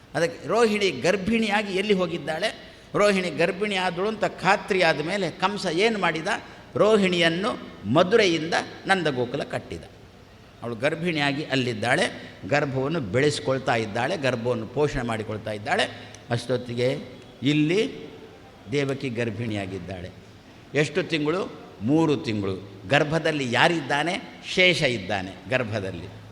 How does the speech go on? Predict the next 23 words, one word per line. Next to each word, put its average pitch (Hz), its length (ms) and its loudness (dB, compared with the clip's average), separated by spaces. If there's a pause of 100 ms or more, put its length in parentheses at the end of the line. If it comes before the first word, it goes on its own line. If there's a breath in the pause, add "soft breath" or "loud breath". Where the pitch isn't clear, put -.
(1200)
ದೇವಕಿಯ 180 460 4
ಗರ್ಭದಲ್ಲಿ 165 580 0
ಶೇಷ 170 380 4
ಇದ್ದಾನೆ. 123 480 0
ಯಾಕೆ? 160 380 2
ದೇವಕಿ 214 460 2
ಕೇಳಿಕೊಂಡಿದ್ಳು, 190 920 0 (440 loud breath)
"ಶೇಷ 202 440 2
ಮತ್ತು 185 340 -4
ಶೇಷ 196 360 0
ಇಬ್ಬರೂ 175 580 -2
ನನಗೆ 196 360 -2
ಮಕ್ಕಳಾಗಿ 180 540 2
ಬರಬೇಕು" 180 540 0
ಅಂತ 233 300 -4
ಕೇಳಿಕೊಂಡಿದ್ರು. 143 760 -2
ಇಬ್ಬರು 185 340 -2
ಎನ್ನ 185 260 -2 (120)
ಗರ್ಭದಲ್ಲಿ 196 540 0
ಬರಬೇಕು 190 560 0
ಅಂತ 226 200 -4
ಕೇಳಿಕೊಂಡಿದ್ರು 143 920 0
ದೇವಕಿ. 131 420 2